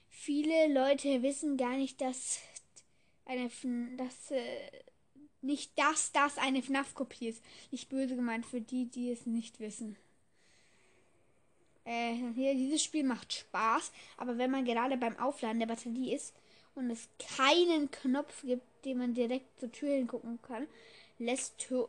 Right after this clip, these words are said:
lässt Töten die Monster einen. Ah ja, genau. Also, hier steht wirklich, ähm, sch-, also, das Spiel macht Spaß, aber wenn man gerade beim Aufladen der Batterie ist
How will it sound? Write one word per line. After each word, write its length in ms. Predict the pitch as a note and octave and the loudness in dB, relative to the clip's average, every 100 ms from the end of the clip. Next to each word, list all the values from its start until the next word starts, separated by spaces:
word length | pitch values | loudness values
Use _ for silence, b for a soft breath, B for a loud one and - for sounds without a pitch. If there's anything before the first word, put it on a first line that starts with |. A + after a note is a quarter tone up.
| - | -4
lässt 400 | B3 B3 B3 - | 0 0 0 -10
Töten 420 | - C#4 D4 D4 | -6 -6 -2 -2
die 140 | C4 A3+ | 0 0
Monster 640 | A3 B3 D4 - - A3+ - | 0 -2 -4 -8 -6 -6 -6
einen. 640 | G#3 G#3 G3+ G3+ G3 G3+ | -8 -8 -8 -8 -10 -12
Ah 220 | - A3 A3 | -10 -8 -6
ja, 240 | A3 G#3 - - B B B B B B B B B B B B - | -6 -8 -12 -20 B B B B B B B B B B B B 0
genau. 480 | C#4 B3 A3 G3+ F#3 B B B - | 2 4 2 0 -4 B B B -12
Also, 400 | A#3+ A#3 A3 G3+ - - - B B B | -4 -2 -2 -6 -8 -20 -20 B B B
hier 100 | - | -10
steht 160 | - C#4+ | -2 0
wirklich, 200 | D#4 E4 B B B B | 0 -2 B B B B
ähm, 300 | - A#3+ B3 A#3 - - | -2 0 0 -2 -8 -8
sch-, 720 | C#4 D#4 C4 G2+ G#1+ A#1 D#2+ - - | -8 -6 -6 -6 -6 -8 -10 -12 -6
also, 180 | C4 A#3 - _ | -4 -4 -8 _
das 180 | C#4 - | -6 -6
Spiel 320 | - D#4+ F#4 | -2 0 2
macht 280 | C4 A#3 - | 0 -2 -8
Spaß, 420 | - B3+ B3+ F#4 - | -2 2 2 0 -4
aber 260 | C#4 B3+ A#3 C4+ C#4 - B B | -2 -2 -2 -8 -16 -20 B B
wenn 80 | C4+ | -4
man 120 | C#4+ | 2
gerade 240 | C4 B3+ | 2 2
beim 160 | B3 A#3 | -2 -2
Aufladen 400 | B3+ C#4 D#4 C#4+ | -4 0 0 2
der 80 | C4 | 0
Batterie 400 | B3+ C4 C#4 | -2 -2 0
ist 100 | E4 | -2